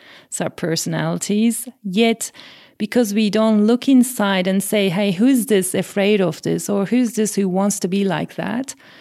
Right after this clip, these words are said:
we just think, "It's me. There's just one me, and that's it." And the person who created this, apparently, or one of the persons who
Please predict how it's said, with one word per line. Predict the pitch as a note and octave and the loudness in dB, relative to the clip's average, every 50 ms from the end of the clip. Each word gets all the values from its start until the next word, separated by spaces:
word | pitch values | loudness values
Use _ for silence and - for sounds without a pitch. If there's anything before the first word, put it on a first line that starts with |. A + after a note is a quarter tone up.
| - - - - _ - | -20 -20 -20 -16 _ -4
we | A3 G#3+ | -4 -2
just | - A3 A#3 - - | 0 0 -2 -2 -2
think, | - F#3+ G3 G3 G3 F#3+ - | -2 0 0 0 -2 -2 -4
"It's | G3 - - - | -8 -8 -2 2
me. | G#3+ G#3+ G#3+ F3 C#3+ D3 - _ _ _ - | 2 4 4 2 0 -4 -8 _ _ _ -4
There's | F3+ F3+ F#3 F#3 F3 - - _ | -2 0 0 -2 -4 -8 -14 _
just | - F#3+ G3 - - | -6 -6 -6 -4 -2
one | F#3+ F#3+ G3 G3 G3+ G3+ G3+ | 0 2 2 4 4 4 4
me, | G3+ G3 F3+ F3 F3 F3 F#3+ G3 - _ _ _ _ _ _ _ _ _ _ _ _ - | 4 4 2 2 0 0 -2 -4 -6 _ _ _ _ _ _ _ _ _ _ _ _ -4
and | - F#3+ F#3+ F#3 F3+ F3+ F3+ F3 F3 - _ - | -2 0 0 0 0 0 -2 -4 -6 -10 _ -2
that's | F#3+ F3 F3 - - - | -2 -2 -2 -2 -4 -2
it." | A3+ F#3+ - - - - - _ _ _ _ _ _ _ _ _ _ _ _ _ _ _ _ _ _ _ - - | -2 -2 -2 -4 -8 -16 -20 _ _ _ _ _ _ _ _ _ _ _ _ _ _ _ _ _ _ _ -8 -4
And | - F#3+ F#3+ F#3+ | -2 0 0 0
the | G3 | -2
person | F#3+ - A3 B3 C#4+ C#4 C#4 - D4+ | 0 2 2 2 2 2 2 4 4
who | C#4 B3 C4 B3+ B3 B3 A#3+ | 6 6 6 6 6 4 2
created | B3 - - G#3+ G3+ G3+ A3 B3+ B3 C4+ A3+ - - | 0 0 2 4 4 6 4 2 2 0 -4 -4 -2
this, | - D#3 - - G#3 G#3+ - - - - | -4 -2 0 0 -2 -2 -4 -6 -10 -10
apparently, | - F3+ - F#3 F#3+ F#3 F#3+ - - F#3+ F#3 F#3 F#3 | -12 -10 -8 -6 -4 -4 -4 -4 -2 -2 -2 0 0
or | F#3 F#3 F#3 F3+ | 0 0 0 0
one | F3 G3 G3+ | 0 2 2
of | A3 G#3 - | 0 0 -2
the | - G3 | -6 -8
persons | - - - F#3+ G#3+ A3 - - G3 F#3 F3+ F3 - | -8 -4 -2 0 0 0 -2 -2 -2 -2 -2 -2 -2
who | - F#3+ G3 F#3 F3 F3+ F3 F3 F#3 | 0 2 4 4 4 4 4 2 0